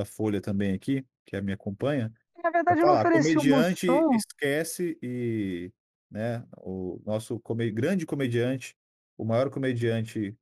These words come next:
Speaker 1: cachaceiro da história, nosso grande
Speaker 2: Então, eu
Speaker 1: Mussum.
Speaker 2: não, na verdade, eu não ofereci o Mussum porque o Mussum tem graça, né?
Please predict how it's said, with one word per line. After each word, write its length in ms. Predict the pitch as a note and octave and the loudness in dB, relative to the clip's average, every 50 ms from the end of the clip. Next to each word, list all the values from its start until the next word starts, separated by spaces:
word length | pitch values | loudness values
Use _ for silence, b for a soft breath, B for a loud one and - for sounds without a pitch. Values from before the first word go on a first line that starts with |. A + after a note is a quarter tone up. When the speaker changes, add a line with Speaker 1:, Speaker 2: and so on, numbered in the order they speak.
| _ | _
Speaker 1:
cachaceiro 580 | - - B2 A#2+ - B2 A2 - - A#2+ A2+ A2 | -6 -4 -4 -2 -2 -4 -4 -2 -2 -2 -2 0
da 80 | G#2+ G#2 | 0 -2
história, 500 | G2+ - - G#2+ G#2+ A2+ A#2+ A#2+ A#2 A#2+ - _ _ _ _ _ _ _ _ _ _ _ _ _ | -2 -2 -2 -2 0 0 0 -2 -6 -8 -14 _ _ _ _ _ _ _ _ _ _ _ _ _
nosso 180 | G#2+ G#2 - - | -6 -6 -2 -2
grande 180 | A#2 A2 G#2+ A2 | -2 0 0 2
Speaker 2:
Então, 160 | G#2+ B3+ B3 | 2 2 4
eu 60 | B3+ | 4
Speaker 1:
Mussum. 0 | |
Speaker 2:
não, 140 | C#4 E4 F4 - _ - | 2 2 0 -2 _ -2
na 140 | D4+ D#4 D#4+ | 0 0 2
verdade, 380 | D#4+ E4 D#4 B3+ C#4+ D4 B3+ | 2 2 2 4 2 2 2
eu 60 | C#4 C#4 | 2 2
não 120 | D4 E4 | 2 2
ofereci 460 | D#4 - D#4 C#4+ C4+ B3+ - - - | 2 2 2 4 4 2 0 0 2
o 40 | B3+ | 4
Mussum 460 | A#3 A3 G#3+ - - - _ D4+ D4+ - | 4 4 2 0 -4 -2 _ -2 0 0
porque 220 | B3 - - C#4+ | -4 -2 0 2
o 60 | C#4+ | 4
Mussum 300 | C#4 C4 A#3+ - - - _ _ _ | 4 4 2 0 -4 -18 _ _ _
tem 200 | - D#4+ D#4+ D4+ | 0 2 4 4
graça, 480 | B3 A3+ G#3 F3+ D#3+ E3 - - D3+ C#3+ | 4 4 4 2 0 -2 -2 -4 -2 0
né? 160 | D#3+ F#3+ | 0 -2